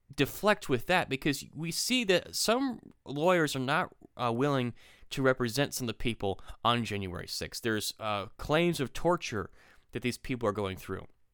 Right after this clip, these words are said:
We see how the N S A and James Clapper and Biden and other people want to use the,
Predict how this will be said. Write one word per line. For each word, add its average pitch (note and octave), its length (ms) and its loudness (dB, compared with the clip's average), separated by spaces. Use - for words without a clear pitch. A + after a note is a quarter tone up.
We B2 120 -2
see F3 280 0
how A#2+ 400 2
the B2 140 -4
N D#3+ 120 4
S D3+ 240 2
A C3+ 440 2
and A2 440 0
James C3+ 300 0
Clapper C#3 520 0
and G2+ 240 -2
Biden C3 300 2
and A2+ 100 0
other B2 200 2
people B2 340 -2
want C#3 200 0
to E3 120 -4
use D3+ 560 0
the, B2+ 320 0